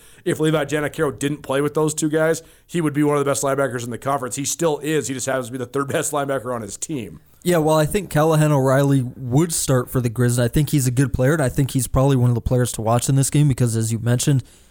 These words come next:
Speaker 2: he's the guy who's been making the plays for the Montana State defense, and those,
Speaker 1: For sure.
Speaker 2: those big plays, those takeaways are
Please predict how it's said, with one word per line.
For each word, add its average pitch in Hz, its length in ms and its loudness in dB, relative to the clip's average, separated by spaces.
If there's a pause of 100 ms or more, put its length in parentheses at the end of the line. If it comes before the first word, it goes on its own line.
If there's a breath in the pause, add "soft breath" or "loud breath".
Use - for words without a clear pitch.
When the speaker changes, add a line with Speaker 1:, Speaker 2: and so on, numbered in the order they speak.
(180 soft breath)
Speaker 2:
he's 165 260 2
the 156 60 2
guy 131 240 2
who's 120 180 0
been 123 180 0
making 120 280 0
the 107 80 -4
plays 117 280 -2
for - 120 -4
the 131 80 2
Montana 135 420 2
State 139 240 0
defense, 139 340 2
and 113 120 -2
those, 107 180 -2
Speaker 1:
For 131 180 -10
sure. 113 320 -10
Speaker 2:
those 151 160 2
big 156 240 2
plays, 143 280 2
those 131 160 0
takeaways 139 580 2
are 113 140 -4